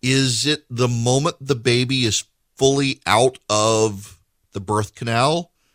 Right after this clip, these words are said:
severed from the umbilical cord? So when the baby's fully out of the birth canal, but still attached to the umbilical cord?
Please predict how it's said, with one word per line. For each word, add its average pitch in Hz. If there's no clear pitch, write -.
severed 117
from 117
the 110
umbilical 107
cord? 143
So 113
when 117
the 110
baby's 110
fully 117
out 117
of 107
the 113
birth 117
canal, 143
but 120
still 123
attached 120
to 131
the 123
umbilical 131
cord? 185